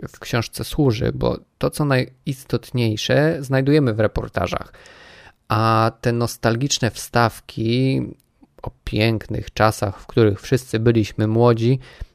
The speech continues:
trochę burzą to refleksyjne skupienie, mm, które wywołują historie właśnie z tekstów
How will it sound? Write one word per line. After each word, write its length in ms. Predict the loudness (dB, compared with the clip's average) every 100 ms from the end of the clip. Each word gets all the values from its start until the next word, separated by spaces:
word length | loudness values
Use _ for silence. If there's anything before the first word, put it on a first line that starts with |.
| _
trochę 720 | 2 4 4 4 4 4 2 0 -6 _ _ _ _
burzą 600 | -10 2 4 6 4 2
to 180 | 2 2
refleksyjne 640 | 2 0 -2 0 0 0
skupienie, 920 | -4 -8 0 2 4 2 2 2 0 -2
mm, 720 | -8 -6 -4 -4 -4 -6 -8 -12 -20 -20 -16
które 380 | 0 2 2
wywołują 580 | 2 0 2 2 2 0
historie 760 | -4 -10 -2 0 2 2 2 0
właśnie 280 | -4 -4 -8
z 60 |
tekstów 420 | -6 -6 -6 -10